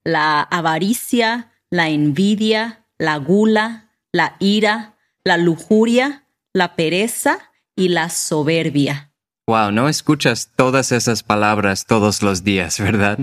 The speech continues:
Speaker 1: No, no salen tanto en las conversaciones normales, pero apenas estoy notando que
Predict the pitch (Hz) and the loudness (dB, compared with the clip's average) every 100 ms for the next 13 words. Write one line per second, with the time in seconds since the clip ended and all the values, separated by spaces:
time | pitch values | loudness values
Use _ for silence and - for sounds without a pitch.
0 | 139 _ _ _ - 190 240 254 214 208 | -8 _ _ _ -2 0 0 0 -2 -2
1 | 220 - 190 202 208 202 196 - 208 208 | -4 -2 0 0 -2 0 0 0 0 0
2 | 233 - 208 180 180 - 190 - 190 202 | -2 -2 -2 0 0 0 -2 0 0 0
3 | 202 180 180 190 190 175 - - 175 170 | 0 0 2 0 0 -2 -4 0 0 2
4 | 165 _ _ _ - - 202 208 226 - | -2 _ _ _ -8 -2 0 0 -2 -2
5 | - 202 202 202 208 196 202 208 214 _ | 0 0 0 0 0 2 2 0 -2 _
6 | - 180 175 170 | -2 0 0 -2